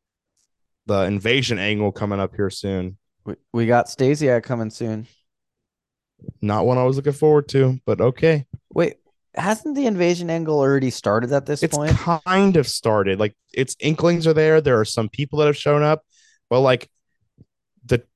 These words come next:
Speaker 1: the Shane McMahon versus Vince McMahon teams and, like, breaking the roster in half and, like,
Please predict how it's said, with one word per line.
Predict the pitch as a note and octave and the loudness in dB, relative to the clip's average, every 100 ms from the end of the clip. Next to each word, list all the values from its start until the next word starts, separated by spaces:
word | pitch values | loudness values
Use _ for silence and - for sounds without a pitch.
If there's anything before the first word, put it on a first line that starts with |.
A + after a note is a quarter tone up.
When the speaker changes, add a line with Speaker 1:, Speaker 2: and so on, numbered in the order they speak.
| _ B2+ | _ -2
Speaker 1:
the | A#2 | 0
Shane | - D3 D3 D#3 | 2 2 2 2
McMahon | D3 C3+ C3+ C#3 C3+ C3 | 0 -2 0 2 2 0
versus | A#2+ B2+ B2+ C3 A#2 | 2 0 2 0 0
Vince | A2 B2 - | 0 -2 -2
McMahon | G#2 A#2+ A#2 - | -2 0 -2 -4
teams | - B2+ C3 C3+ C3+ C3 A#2+ | -4 0 2 2 2 2 0
and, | A#2+ | 0
like, | A2 G2+ - - | 0 -4 -12 0
breaking | A#2 A#2+ C3+ | 0 2 0
the | A#2 | 2
roster | G#2+ A#2 B2+ - C3 | 2 2 0 -2 -2
in | A#2+ | -2
half | B2 B2 A#2+ - | -2 -2 -2 -2
and, | A2 | -2
like, | G2+ | -4